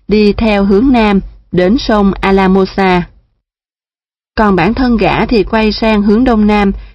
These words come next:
theo sát những con ngựa hoang. Đi được chừng hai dặm, gã lại gặp đàn ngựa. Gã thả cho ngựa đi nước kiệu và tiến sát đến mức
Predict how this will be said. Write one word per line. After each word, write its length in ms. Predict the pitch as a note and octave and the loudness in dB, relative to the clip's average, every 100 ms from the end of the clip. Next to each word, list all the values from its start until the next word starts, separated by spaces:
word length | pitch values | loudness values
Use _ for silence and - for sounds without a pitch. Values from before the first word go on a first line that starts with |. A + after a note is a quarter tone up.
| - | -6
theo 240 | G#3 G3 | -2 -2
sát 340 | - G#3 C#4+ | -2 -4 0
những 260 | B3+ E3 E3 | 0 2 0
con 280 | G#3 G3 F#3 | 0 0 2
ngựa 180 | D#3+ C#3+ | 0 0
hoang. 380 | G3+ G3 F#3 F3+ - _ _ _ _ _ _ _ _ _ _ _ _ _ _ - | -2 0 -2 -4 -12 _ _ _ _ _ _ _ _ _ _ _ _ _ _ -4
Đi 180 | A#3+ A3+ | 0 2
được 300 | G#3 F#3 - | 0 0 0
chừng 220 | G3+ F#3 | 0 2
hai 280 | G#3+ A3+ G3 | 0 0 0
dặm, 400 | E3 B2+ D#3 D#3 | 0 0 0 0
gã 280 | D#3+ C3+ | 0 0
lại 260 | B3 F#3 D#3 | -2 -2 -2
gặp 160 | F3 E3 | -4 -4
đàn 280 | F3+ F3+ D#3+ | -2 0 0
ngựa. 300 | D#3 C#3+ D3 - - _ _ _ _ _ _ _ _ _ _ _ _ _ _ _ G3 | 0 0 -4 -10 -20 _ _ _ _ _ _ _ _ _ _ _ _ _ _ _ 0
Gã 200 | E3+ G#3+ | 0 0
thả 320 | A3 C3+ G3 | -2 0 -2
cho 200 | A3+ G#3+ | 0 2
ngựa 320 | F#3+ D3+ D3 | 2 2 0
đi 200 | E3 G#3 | 2 2
nước 260 | A3 D#4 - | 2 0 0
kiệu 320 | E3+ C#3 D3 - - - | 0 2 -2 -4 -18 -6
và 200 | G#3+ F3+ | -2 -2
tiến 220 | - G3 C4+ | 0 0 0
sát 340 | - B3 D4+ | -2 -4 -2
đến 160 | A3+ C#4 | 0 2
mức 160 | C#4+ | 0